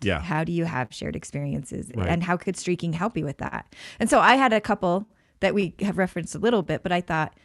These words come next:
Speaker 2: if you needed to sh-, have shared experiences with your, your family, or you have lots of children, maybe setting up a streak of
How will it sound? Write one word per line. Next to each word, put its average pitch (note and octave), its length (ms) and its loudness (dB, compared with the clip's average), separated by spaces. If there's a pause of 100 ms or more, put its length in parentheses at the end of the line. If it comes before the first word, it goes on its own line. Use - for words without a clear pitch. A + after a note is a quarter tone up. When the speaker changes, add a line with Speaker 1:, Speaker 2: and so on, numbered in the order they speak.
(240)
Speaker 2:
if G#3 180 -2
you A3+ 260 2 (120)
needed G#3+ 380 2
to F#3+ 120 -10
sh-, - 120 -8
have F3+ 200 -2
shared E3 240 -2
experiences E3+ 720 -4
with E3 160 -6
your, D#3 140 -4
your D#3 140 -6
family, F#3 600 0
or D#3+ 80 -4
you D#3+ 100 -2
have D#3 120 -8
lots D#3+ 160 -10
of - 40 -14
children, F#3 200 -8 (340)
maybe A#3 320 2
setting A3 460 2
up - 320 -2
a F3+ 80 -4
streak - 460 -4
of E3 180 -4